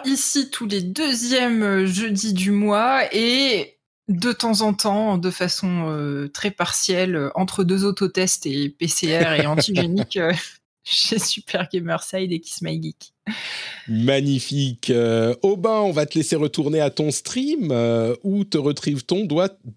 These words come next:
Speaker 2: où re-, te retrouve-t-on, je vais y arriver, euh, sur Twitch notamment ?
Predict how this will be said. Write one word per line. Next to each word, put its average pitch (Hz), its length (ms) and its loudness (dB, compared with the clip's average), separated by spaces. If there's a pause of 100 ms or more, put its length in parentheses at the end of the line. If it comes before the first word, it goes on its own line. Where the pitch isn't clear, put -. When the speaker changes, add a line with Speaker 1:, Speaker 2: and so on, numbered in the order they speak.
(280)
Speaker 2:
où 185 180 2
re-, 147 100 -2 (120)
te 185 100 2
retrouve-t-on, 226 840 -2
je 120 100 -4
vais 139 80 0
y 135 40 2
arriver, 127 420 -2 (420)
euh, 113 580 2
sur - 240 0
Twitch - 260 0
notamment ? 220 380 0